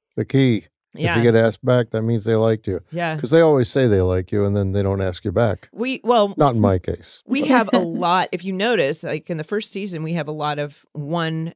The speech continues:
Speaker 2: episode per
Speaker 1: Right.
Speaker 2: director, and then you have the repeat directors that came
Speaker 1: Yep.
Speaker 2: back afterwards. Yeah. So
Speaker 3: You proved yourself.
Speaker 2: Yes.
Speaker 1: Oh,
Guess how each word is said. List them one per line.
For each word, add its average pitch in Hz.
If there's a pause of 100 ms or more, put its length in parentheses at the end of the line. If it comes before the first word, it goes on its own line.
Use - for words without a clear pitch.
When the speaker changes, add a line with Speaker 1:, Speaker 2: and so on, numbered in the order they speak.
Speaker 2:
episode 156
per 104
Speaker 1:
Right. 92
Speaker 2:
director, 147
and 156
then 151
you 156
have 143
the 139
repeat 139
directors 120
that -
came -
Speaker 1:
Yep. 101
Speaker 2:
back -
afterwards. -
Yeah. - (480)
So 131 (140)
Speaker 3:
You 214
proved 294
yourself. 202
Speaker 2:
Yes. 135
Speaker 1:
Oh, -